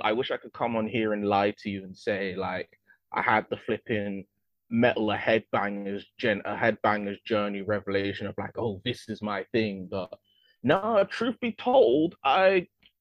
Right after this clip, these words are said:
I was like, "I want something out of my comfort zone. I wanna be challenged and I want something that's different." And it made,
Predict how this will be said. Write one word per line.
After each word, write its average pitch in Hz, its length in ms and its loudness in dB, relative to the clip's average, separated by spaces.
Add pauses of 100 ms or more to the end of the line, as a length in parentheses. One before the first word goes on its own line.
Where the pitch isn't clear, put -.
(140)
I 190 180 8
was 175 260 0
like, 151 300 2 (240)
"I 156 160 4
want 165 300 0
something 147 340 -4
out 147 140 0
of 131 40 -2
my 135 240 2
comfort 139 460 0
zone. 95 260 -6
I 95 80 -4
wanna 120 220 2
be 123 300 -2
challenged 101 720 0
and 101 180 -6
I 101 60 -2
want 110 280 0
something 107 460 -2
that's - 240 -6
different." 107 480 -2 (640)
And 110 320 0
it 110 140 -2
made, 110 720 0